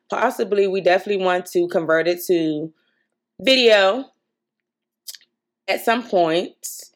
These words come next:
And honestly, I did want to get our YouTube back up as well, 'cause that was b-, brought to my attention over the weekend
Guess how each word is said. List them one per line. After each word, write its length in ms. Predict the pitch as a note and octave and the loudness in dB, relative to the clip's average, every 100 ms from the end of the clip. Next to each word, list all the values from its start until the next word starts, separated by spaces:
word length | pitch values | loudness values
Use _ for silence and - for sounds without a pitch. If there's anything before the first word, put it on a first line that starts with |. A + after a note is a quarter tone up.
| _ _ _ - | _ _ _ -4
And 120 | F3 | 0
honestly, 1000 | F#3 A3 F#3+ - F3+ F3 E3 D#3+ E3 E3+ _ _ _ _ - | 2 0 -4 -2 2 2 2 -2 -4 -8 _ _ _ _ -10
I 80 | D#3+ | -4
did 320 | D#3+ F#3 G3+ | 0 0 0
want 320 | F3+ E3+ - F#3+ _ _ _ _ _ _ _ _ _ _ _ _ _ _ _ | 0 -2 -4 -12 _ _ _ _ _ _ _ _ _ _ _ _ _ _ _
to 120 | - | -2
get 200 | F3 E3+ | 2 2
our 140 | E3 D#3 | 2 0
YouTube 440 | D#3 E3+ E3+ D3+ | -4 -6 -6 -4
back 240 | C#3+ D3 - | -4 -4 -6
up 100 | - | -8
as 160 | - - | -10 -8
well, 560 | - - - - - F3 _ _ _ _ _ _ - | -6 -4 -4 -6 -10 -14 _ _ _ _ _ _ -8
'cause 500 | D#3 A#2+ - - - - | -6 -6 -10 -20 -8 2
that 180 | F3 F3 | 2 2
was 200 | F3 D3+ | -2 -4
b-, 140 | D3+ | -10
brought 300 | D3+ D#3+ D#3 | -2 0 0
to 80 | D#3+ | -4
my 140 | D3 | -4
attention 500 | C#3+ D3 C#3+ B2 B2+ - - | -4 -4 -6 -8 -8 -8 -2
over 160 | D3 | -2
the 80 | B2 | -2
weekend 480 | G#2 F#2+ - - F3 | -8 -8 -8 -8 -12